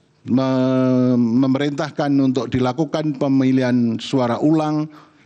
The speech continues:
di provinsi yang terbukti,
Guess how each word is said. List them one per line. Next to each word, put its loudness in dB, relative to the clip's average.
di -2
provinsi -2
yang 0
terbukti, -4